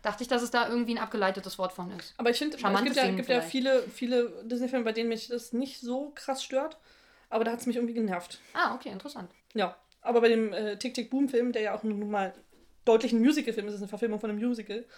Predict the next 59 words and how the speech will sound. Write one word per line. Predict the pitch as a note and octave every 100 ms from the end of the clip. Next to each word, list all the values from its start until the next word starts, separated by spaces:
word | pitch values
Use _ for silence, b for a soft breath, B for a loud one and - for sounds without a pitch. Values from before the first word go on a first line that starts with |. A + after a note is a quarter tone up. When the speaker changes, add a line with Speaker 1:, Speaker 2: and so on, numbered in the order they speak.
| B B -
Speaker 1:
Hm. | A3 G#3+ -
Speaker 2:
wurde | A3+ A3
viel | D4+
gesungen | C4 A#3 C4
und | C4
das | B3
hat | A#3+
mich |
nicht | A3+ A3
genervt. | E3 F3+ - b b
Speaker 1:
Mhm. | F#4 D4 F3+
Speaker 2:
Aber | - G#3+
ich |
mochte | A3 -
die | A3
Lieder | G#3 G3 F3
auch |
alle | - F#3
sehr | F3
gern. | - - - _
Speaker 1:
Ich | B3
werde | D#4 C#4
auf |
jeden | C#4+
Fall | D4+ C4
mir | B3+
den | B3
angucken, | B3 B3 A3+ G#3
weil | G#3
der | G#3
Trailer | A3+ B3
sah | A#3 A3+
eigentlich | A#3 G#3+ -
echt | -
ganz | A3+ -
cool | A#3
aus | G#3+
und | G3+
ich | G3+
mag | F#3+
Andrew | G3+ F#3+
Garfield | F#3 E3+ F3+
echt | G#3 -
gern. | G3 F#3+
Speaker 2:
Ja, | C4+ - _ _ _ _ -
ich | B3
kann's | A3+
empfehlen, | A3 A3 A3
ich | A3
höre | G#3+
seitdem | G#3 G#3
die |
ganze | G3 F#3+
Zeit | G3
den | G#3 F#3+
Soundtrack. | G3+ - G#3 G3 - A3+
Speaker 1:
<laughs> | A3+ G3+ A3
Sehr | G3+
schön. | G3+ G3+ F#3+